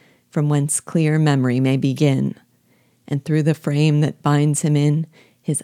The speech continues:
isolation grows defined. This use may lie in blood and breath, which else were fruitless of their due, had man to learn himself anew beyond the second birth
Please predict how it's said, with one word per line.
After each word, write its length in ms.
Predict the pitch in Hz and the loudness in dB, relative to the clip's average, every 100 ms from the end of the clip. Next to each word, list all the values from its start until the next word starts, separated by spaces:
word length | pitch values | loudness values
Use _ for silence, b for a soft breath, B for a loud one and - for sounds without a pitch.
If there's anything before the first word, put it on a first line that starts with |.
| - | -4
isolation 840 | 151 - 156 147 151 - 131 135 - - | -4 -2 -2 0 -2 -4 -6 -6 -10 -8
grows 340 | 160 143 139 - | -2 0 0 -2
defined. 800 | 147 - 143 131 123 147 160 - _ _ _ _ _ _ _ _ _ _ | -4 -2 -2 0 -2 -4 -6 -14 _ _ _ _ _ _ _ _ _ _
This 320 | 175 175 - 160 | -2 0 0 0
use 400 | 175 151 - 156 | 2 2 0 0
may 160 | 151 | 0
lie 440 | 151 147 143 147 - | 2 2 2 0 0
in 160 | 151 139 | -2 -2
blood 440 | 147 147 147 151 | 0 0 0 0
and 200 | - 147 | 0 0
breath, 480 | 139 143 139 151 - b b b | 0 0 0 -2 -6 b b b
which 180 | 160 - | -6 -4
else 280 | 165 165 - | -2 -2 -2
were 100 | 147 | -6
fruitless 680 | 143 - 160 - 123 - - | -6 -4 -2 -2 -4 -2 0
of 140 | 143 | 0
their 180 | 147 135 | 0 0
due, 420 | 131 143 131 135 - b b b b | 2 0 0 -4 -8 b b b b
had 200 | 151 139 | -4 -2
man 300 | 151 147 147 | 0 2 2
to 140 | 160 | 0
learn 360 | 151 139 147 147 | 0 2 2 2
himself 600 | 156 143 135 - 147 139 | 0 0 -2 0 -2 0
anew 400 | 147 151 147 139 | 0 2 2 0
beyond 480 | 147 143 143 147 151 | -2 0 2 2 0
the 100 | 156 | 0
second 520 | - 156 160 147 - | -2 -2 -4 -6 -4
birth 400 | 147 156 143 - | -2 -2 -6 -12